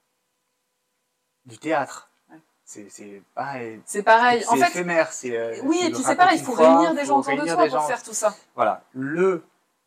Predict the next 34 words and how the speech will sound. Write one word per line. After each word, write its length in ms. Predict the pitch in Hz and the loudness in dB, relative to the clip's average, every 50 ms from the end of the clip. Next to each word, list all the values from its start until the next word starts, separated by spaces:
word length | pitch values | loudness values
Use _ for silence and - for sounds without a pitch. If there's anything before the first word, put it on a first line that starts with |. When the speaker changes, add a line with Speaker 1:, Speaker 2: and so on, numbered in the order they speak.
| _ _ | _ _
Speaker 1:
plus 140 | _ - 104 | _ -18 -14
simple, 500 | - - - 135 151 190 196 - - - _ _ _ _ _ _ _ _ _ _ _ _ _ _ _ _ _ _ _ | -12 -6 -4 -2 -4 -4 -6 -12 -20 -20 _ _ _ _ _ _ _ _ _ _ _ _ _ _ _ _ _ _ _
le 180 | 127 120 123 | -16 -14 -14
plus 340 | 120 120 - 127 117 107 92 _ _ _ _ _ _ _ _ _ _ _ _ _ _ _ _ | -16 _ -20 -20 -20 -20 -20 _ _ _ _ _ _ _ _ _ _ _ _ _ _ _ _
basique, 380 | - 113 113 123 - 120 113 - | -6 -6 -6 -8 -10 -18 -20 -20
le 60 | 127 | -20
plus 200 | 117 - 117 117 | -20 -20 -18 -16
ancestral, 600 | 123 110 - 135 - - - - 220 208 - - _ _ _ | -14 -14 -12 -12 -12 -10 -6 -6 -6 -6 -6 -12 _ _ _
Speaker 2:
Mm. 120 | 202 208 202 - _ _ _ _ _ | -20 -20 -20 -20 _ _ _ _ _
Speaker 1:
depuis 200 | 160 - _ _ | -20 -20 _ _
toujours, 520 | _ - 156 170 170 233 190 - - - _ _ _ _ _ _ _ _ _ _ _ _ _ _ _ _ | _ -14 -14 -10 -8 -8 -8 -8 -10 -16 _ _ _ _ _ _ _ _ _ _ _ _ _ _ _ _
Speaker 2:
C'est 140 | - - - | -20 -20 -20
Speaker 1:
c'est 60 | 214 | -18
de 40 | 208 | -16
Speaker 2:
clair. 120 | 202 202 | -16 -16
Speaker 1:
l'écrire. 420 | 208 208 - - 190 - - - _ _ | -16 -16 -14 -14 -14 -16 -16 -20 _ _
Speaker 2:
Ouais. 80 | - - - _ _ _ _ _ _ _ _ _ | -20 -20 -20 _ _ _ _ _ _ _ _ _
Puis 80 | - 180 | -8 -8
en 20 | 165 | -8
plus, 100 | - 185 | -8 -10
ça 120 | - 170 | -14 -14
tombe 160 | - - 147 | -14 -14 -14
bien, 100 | 156 175 | -16 -16
tu 120 | 180 - - | -16 -16 -18
connais 180 | - 151 143 | -18 -16 -16
un 80 | 139 143 | -16 -18
éditeur. 300 | 139 127 123 - 170 151 | -18 -20 -14 -12 -8 -4
Speaker 1:
Et 180 | 131 135 127 120 | -4 -4 -4 -4
ça 180 | - - 110 | -6 -10 -12
tombe 140 | - 101 98 | -12 -14 -12
bien, 100 | 104 113 | -12 -12
je 80 | 107 - | -12 -12
connais 140 | - - - | -12 -12 -12
un 100 | 214 | -8